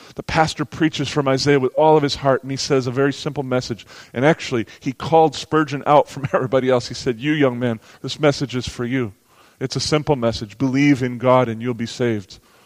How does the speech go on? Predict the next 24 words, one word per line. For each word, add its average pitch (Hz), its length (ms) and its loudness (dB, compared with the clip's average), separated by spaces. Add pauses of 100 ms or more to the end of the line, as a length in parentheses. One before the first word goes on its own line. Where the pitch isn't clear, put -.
(520)
Spurgeon 131 500 0
believed 123 400 -2
and 110 260 -10 (120)
explains 120 480 -8
the 117 80 -6
rest 110 280 -2
of 107 60 -16
his 107 160 -10
life. 113 400 -4 (760)
It's - 120 -14
that 131 180 2
simple 135 300 -4
for 127 220 -2
all 147 160 4
of 107 80 -2
us. - 300 -10 (1400)
And 120 100 -10
so 151 140 2
I 143 180 8
urge 160 260 0
you 135 80 -6
today 117 400 -4 (220)
to - 100 -12
call 151 480 6